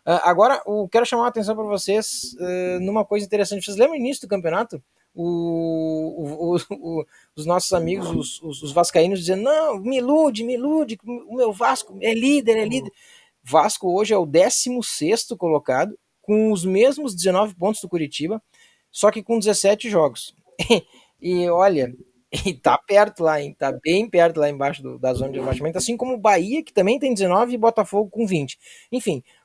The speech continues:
o Z quatro, o Z quatro hoje é Coritiba, Bragantino, Atlético Paranaense e Goiás. Vocês acham que isso mantém até o final do campeonato ou não? E esse primeiro turno desses times,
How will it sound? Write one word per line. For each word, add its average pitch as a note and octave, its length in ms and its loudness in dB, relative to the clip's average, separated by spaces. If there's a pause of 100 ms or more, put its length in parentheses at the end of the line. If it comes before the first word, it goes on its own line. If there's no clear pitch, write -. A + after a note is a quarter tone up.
o E3+ 120 -2
Z G#3 200 0
quatro, G#3+ 540 0
o F#3 120 -2
Z E3 260 2
quatro G#3+ 400 2
hoje F3+ 200 2
é A2+ 100 -2
Coritiba, B3 540 0
Bragantino, G#3 440 -4
Atlético F#3+ 300 -4
Paranaense F3+ 340 -2
e F3 40 -8
Goiás. D3 360 0
Vocês E3 360 -4
acham F3 240 -2
que F#3 100 -18
isso F#3 180 -12
mantém F3 400 -4
até F#3+ 180 -8
o F3 60 -4
final E3 280 -10
do - 60 -20
campeonato E3 600 -8
ou E3+ 160 -2
não? A3 320 0
E A#3+ 180 -4
esse A#3 180 0
primeiro G#3+ 320 -2
turno G#3 240 -6
desses F3 260 -6
times, E3+ 300 -8